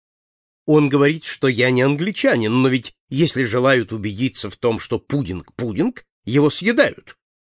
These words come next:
проговорил я, сбросил куртку и принял надлежащую позу.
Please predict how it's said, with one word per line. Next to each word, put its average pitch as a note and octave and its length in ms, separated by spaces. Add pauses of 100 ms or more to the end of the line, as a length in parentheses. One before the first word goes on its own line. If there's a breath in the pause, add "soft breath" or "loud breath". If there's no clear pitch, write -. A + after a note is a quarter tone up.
(120)
проговорил G#2 540
я, E3+ 280 (200)
сбросил A#2 520
куртку B3+ 540 (220)
и B3+ 160
принял F#3 440
надлежащую B2+ 720
позу. E2+ 460